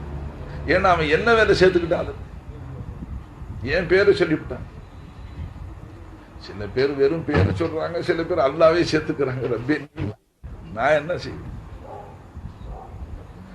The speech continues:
இன்னஹு மின் சுலைமான வ இன்னஹு பிஸ்மில்லாஹிர் ரஹ்மானிர் ரஹீம்னு தபால் எழுதிட்டாங்க.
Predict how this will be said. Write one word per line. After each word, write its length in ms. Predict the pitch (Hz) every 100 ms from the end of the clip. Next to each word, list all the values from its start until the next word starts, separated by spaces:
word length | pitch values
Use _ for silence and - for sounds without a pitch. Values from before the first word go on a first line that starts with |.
| - 98
இன்னஹு 600 | 135 175 185 185 185 165
மின் 180 | 165 165 -
சுலைமான 640 | 165 170 170 165 170 160
வ 200 | 151 147 131
இன்னஹு 600 | 151 160 170 170 160 165 147
பிஸ்மில்லாஹிர் 1080 | 143 - 143 139 135 143 143 139 117 127
ரஹ்மானிர் 580 | - 127 117 131 127 117
ரஹீம்னு 500 | 117 110 135 131 135
தபால் 240 | 120 104 98
எழுதிட்டாங்க. 500 | - - - -